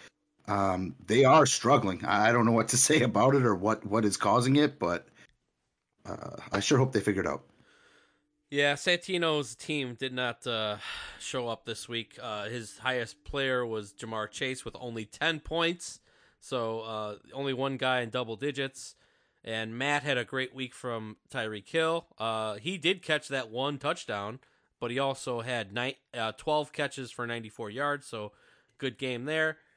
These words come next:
Speaker 2: And, uh, Austin El-, Ekeler gets back on the, uh, on the, the right side of things with eighteen points. Um,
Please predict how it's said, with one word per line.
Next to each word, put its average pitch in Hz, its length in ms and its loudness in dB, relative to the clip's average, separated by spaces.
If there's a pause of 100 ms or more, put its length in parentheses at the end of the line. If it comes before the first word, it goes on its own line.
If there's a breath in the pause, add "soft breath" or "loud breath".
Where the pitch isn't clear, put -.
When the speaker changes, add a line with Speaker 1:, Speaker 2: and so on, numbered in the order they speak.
(160)
Speaker 2:
And, 120 320 -2
uh, 110 380 -2
Austin 156 380 -2
El-, 156 240 2 (200)
Ekeler 160 460 -2
gets 139 160 -8
back 143 380 0
on 127 240 -6
the, 117 240 -6
uh, 107 180 -6 (340)
on 117 180 -8
the, 110 220 -8 (540)
the 117 120 -8
right 131 240 -2
side 135 280 -2
of 127 60 -6
things 135 320 -4
with 123 120 -10
eighteen 131 440 -8
points. 160 460 -8 (720 loud breath)
Um, 107 420 -4